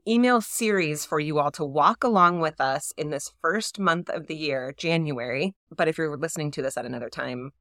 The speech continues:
uh, you can jump into this as well, about just a major hormonal reset. So a lot of women come into, like, "This new year, I wanna lose weight. I wanna eat better. I wanna do whatever," not really realizing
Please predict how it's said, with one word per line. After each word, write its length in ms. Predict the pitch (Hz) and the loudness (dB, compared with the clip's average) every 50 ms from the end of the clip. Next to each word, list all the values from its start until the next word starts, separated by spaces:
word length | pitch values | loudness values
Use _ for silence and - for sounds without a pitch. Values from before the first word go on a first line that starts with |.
| _ _ _ _ - | _ _ _ _ -10
uh, 40 | 120 | -10
you 260 | 110 78 95 127 120 | -8 -8 -10 -12 -12
can 240 | - - 127 123 120 | -12 -12 -12 -12 -10
jump 200 | 127 117 123 - | -12 -12 -12 -10
into 280 | - 123 127 - 143 | -12 -12 -12 -14 -10
this 240 | 143 131 151 - - - _ | -8 -8 -8 -8 -12 -12 _
as 180 | 135 123 127 143 | -8 -6 -6 0
well, 460 | 139 185 202 170 135 123 151 190 220 - _ _ _ | 6 8 8 8 8 6 4 2 2 -2 _ _ _
about 360 | 180 180 160 - 175 175 - - | 0 2 4 6 4 4 4 0
just 160 | - 202 - | -6 -2 0
a 40 | 208 | 0
major 400 | 185 185 180 160 180 185 233 226 202 | 0 2 0 0 0 0 0 -2 -2
hormonal 640 | - - 202 190 185 180 170 165 170 165 156 143 127 | 0 0 0 2 2 2 0 2 2 2 0 0 -2
reset. 580 | 139 139 147 - - - 78 - - - - _ _ _ | -4 -8 -8 -8 -6 -6 -4 -4 -6 -6 -12 _ _ _
So 340 | - - - 185 156 139 - - | -6 2 6 6 6 6 4 0
a 60 | 147 | 0
lot 180 | 147 143 151 160 | 2 4 2 2
of 60 | 156 | 2
women 220 | 175 170 175 165 156 | 0 -2 -2 -2 -2
come 220 | - 185 165 180 | -2 0 0 2
into, 260 | 175 180 175 - - | 0 0 0 -2 0
like, 220 | 165 160 156 - _ _ _ _ _ | 2 2 2 0 _ _ _ _ _
"This 160 | - 254 - - | -2 -2 0 0
new 80 | 294 294 | 0 2
year, 160 | 269 247 202 | 4 4 4
I 60 | 190 | 6
wanna 160 | 190 196 196 | 4 4 4
lose 240 | 196 220 226 214 - | 2 2 0 0 0
weight. 260 | 220 233 202 160 - - | 0 0 0 0 -2 -2
I 80 | - 196 | 0 2
wanna 240 | 196 196 190 190 190 - | 2 4 2 2 0 -4
eat 160 | - - - - | -8 -12 -4 -2
better. 200 | 170 151 147 - | -2 0 0 0
I 60 | 165 | 0
wanna 200 | 175 175 165 165 | 0 0 -2 -2
do 180 | 165 - 196 180 | -4 -4 -6 -6
whatever," 440 | 170 175 175 170 165 147 139 160 - _ _ _ _ _ - | -2 0 0 2 2 0 -2 -2 -6 _ _ _ _ _ -4
not 320 | 170 180 180 180 - - | 0 4 4 4 4 2
really 240 | 175 185 185 175 170 | 2 2 2 2 2
realizing 720 | 165 190 196 196 180 170 160 156 - 170 147 147 156 - | 0 0 2 4 6 6 4 4 2 0 0 0 -2 -4